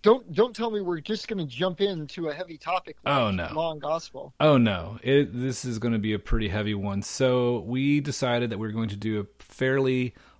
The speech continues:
Speaker 2: light and fun icebreaker. However, uh, this past week has been, it's been a little heavy for me. And so I have not had the time to devote to a light,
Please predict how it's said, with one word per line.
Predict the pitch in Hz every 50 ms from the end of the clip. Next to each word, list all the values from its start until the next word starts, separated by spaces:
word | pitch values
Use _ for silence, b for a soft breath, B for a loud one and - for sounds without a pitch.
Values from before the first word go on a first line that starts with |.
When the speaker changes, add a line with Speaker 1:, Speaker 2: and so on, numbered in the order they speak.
| b _
Speaker 2:
light | - 107 110 110 120 135 143 139 - - -
and | - 107 104 101
fun | - - - - 117 117 123 131 135 143 143 135 - -
icebreaker. | 110 110 117 123 120 - - 127 123 123 123 - 165 165 165 135 -
However, | - 120 117 117 117 110 113 113 113 113 107 B B B B B B B B
uh, | - 101 104 104
this | 107 107 -
past | - - 131 120 113 - -
week | - 139 147 143
has | - 117 104
been, | 113 - 120 120 120 117 113 117 117 117 120 110 - _ b b b b b b b
it's | b b
been | - 156 160
a |
little | 151 160 160 151 127
heavy | 135 160 147 160 151
for | - - 147
me. | 139 165 202 165 - - b b b b b -
And | - 110 110 101
so | - - 113 98
I | 98 110 117 123
have | 123 131 123 113
not | 113 117 117 110 107
had | 113 117 117
the | 113 104
time | - - 113 113 117 113
to | 113 104
devote | 101 98 104 117 123 120 - - _
to | - - 120 110 110 117 117 110 -
a | 98 104 101
light, | 98 101 107 110 113 104 - - -